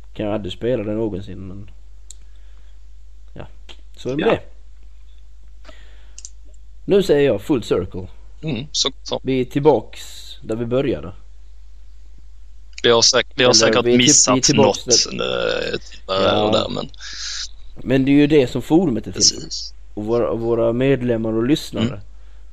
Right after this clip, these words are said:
Speaker 1: Vad har vi missat? Eh, känner ni till några så här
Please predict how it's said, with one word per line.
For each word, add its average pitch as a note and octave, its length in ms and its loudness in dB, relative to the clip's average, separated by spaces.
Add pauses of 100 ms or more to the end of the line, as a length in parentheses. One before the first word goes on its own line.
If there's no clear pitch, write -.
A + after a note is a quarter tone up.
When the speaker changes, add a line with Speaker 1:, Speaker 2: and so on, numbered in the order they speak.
(360)
Speaker 1:
Vad A#2+ 120 4
har C#3 60 4
vi C#3 80 4
missat? C#3+ 540 0 (220)
Eh, A2 400 4
känner A#2+ 240 0
ni B2+ 100 -2
till B2 180 0
några A#2 180 0
så D3+ 60 -2
här C3 100 -2